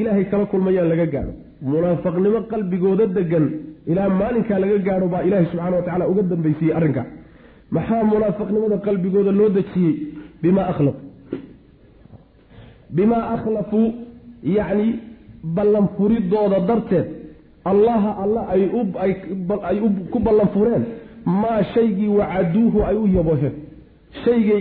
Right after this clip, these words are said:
Ilaahay kula ballameen, bixitaankay ka baxeen daraaddeed baa munaafaqnimada qalbigooda loo geliyey. "Wa bimaa kaanuu," iyo ahaanshahooda sababteed, "yakdibuuna," kuwa been sheega ay ahaayeen. Iyo beentay beeni sheegi jireen daraaddeed, taasaa loo yeelay.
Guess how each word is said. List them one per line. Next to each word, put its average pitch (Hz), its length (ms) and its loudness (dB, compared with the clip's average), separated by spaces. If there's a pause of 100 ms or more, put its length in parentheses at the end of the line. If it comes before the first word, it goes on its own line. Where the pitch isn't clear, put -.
Ilaahay 202 340 4
kula 214 320 0
ballameen, 202 680 2
bixitaankay 190 640 0
ka 233 140 -2
baxeen 196 480 0
daraaddeed 208 520 0 (120)
baa 175 120 -4
munaafaqnimada 202 560 2
qalbigooda 196 360 2
loo 190 140 2
geliyey. 139 260 -4 (420)
"Wa 170 160 2
bimaa 185 320 4
kaanuu," 175 480 2
iyo 170 160 4
ahaanshahooda 175 720 2 (100)
sababteed, 208 460 2 (320)
"yakdibuuna," 196 800 4
kuwa 185 240 0
been 180 220 2
sheega 165 280 0
ay 139 120 2
ahaayeen. 123 260 -4 (440)
Iyo 170 180 2
beentay 190 420 2
beeni 165 400 2
sheegi 190 260 2
jireen 156 240 0
daraaddeed, 175 400 0
taasaa 135 240 -2
loo 123 120 2
yeelay. 110 220 -4